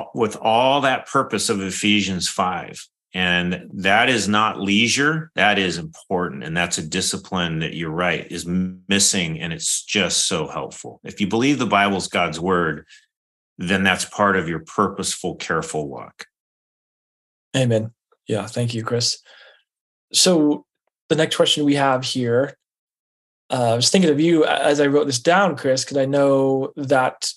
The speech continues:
Speaker 2: you're involved in the community and in some different ways. And the question is, how does a biblical man view his local community? Uh, should we get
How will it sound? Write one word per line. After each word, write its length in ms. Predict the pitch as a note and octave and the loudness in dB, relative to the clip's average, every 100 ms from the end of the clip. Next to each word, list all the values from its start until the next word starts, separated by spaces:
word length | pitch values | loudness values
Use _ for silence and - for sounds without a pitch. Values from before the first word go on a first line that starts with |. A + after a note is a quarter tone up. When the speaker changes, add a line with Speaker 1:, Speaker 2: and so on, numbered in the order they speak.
| _ - | _ -10
Speaker 2:
you're 540 | - C3+ B2+ B2 A#2+ A#2+ - - - - | 0 2 4 4 0 -6 -18 -20 -20 -4
involved 480 | C#3+ B2+ B2+ B2+ B2+ | 0 2 4 4 0
in 80 | B2+ | -4
the 80 | A#2+ | -4
community 640 | - C3 B2+ B2 B2+ B2+ | -2 -2 -2 -2 -2 0
and 360 | A2+ A2+ A#2+ - _ | 0 -2 -4 -8 _
in 220 | B2 A#2+ A#2 | -4 -2 0
some 180 | B2+ | 0
different 260 | B2+ A#2+ B2+ | -2 -2 0
ways. 320 | B2 A#2+ B2 - - - - - - _ | 2 2 0 -6 -16 -18 -20 -20 -20 _
And 100 | - | 0
the 60 | D3 | 2
question 300 | A#3 A#3 F3 | 4 4 4
is, 140 | C#3+ | 4
how 340 | - - F3+ F#3+ | 2 2 2 4
does 200 | F3 E3 | 2 2
a 60 | |
biblical 420 | D3 D3+ D#3 D3 D3 | 0 2 2 0 0
man 420 | C#3 C#3 C3+ B2 | 0 0 -2 -4
view 400 | A#2+ G#3 C4 D#3 | -2 2 4 2
his 300 | A#2+ C3+ B2 | 2 0 0
local 320 | B2+ A#2 A#2 | 0 -2 -6
community? 600 | A#2 B2 F#2 - - - - _ _ _ - | -6 -4 -4 -6 -12 -14 -18 _ _ _ -14
Uh, 160 | - A#2+ | -6 0
should 240 | - D#3 | 4 4
we 240 | D3+ E3 D#3 | 4 2 4
get 280 | D#3 D3+ | 4 2